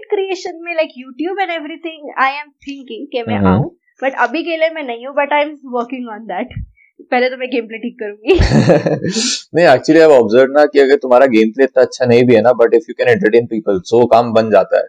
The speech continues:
Speaker 2: मतलब, even if you are not that good of a player, but अगर तुम्हारी एंटरटेनमेंट स्किल्स है, तो काम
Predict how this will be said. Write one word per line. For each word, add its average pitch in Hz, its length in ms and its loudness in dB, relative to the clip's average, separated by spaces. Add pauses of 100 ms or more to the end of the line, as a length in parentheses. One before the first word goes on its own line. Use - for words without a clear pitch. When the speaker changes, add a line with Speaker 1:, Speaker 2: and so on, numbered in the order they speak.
(260)
Speaker 2:
मतलब, 98 200 -2 (120)
even 123 140 4
if 120 100 0
you 131 80 4
are 123 100 4
not 117 120 4
that 113 220 4
good 113 180 2
of 113 140 4
a - 20 0 (100)
player, 113 180 6 (340)
but 101 120 -2
अगर 107 140 4
तुम्हारी 113 200 6
एंटरटेनमेंट 110 460 2
स्किल्स 113 280 2
है, 110 100 4
तो 131 120 -10
काम 107 360 2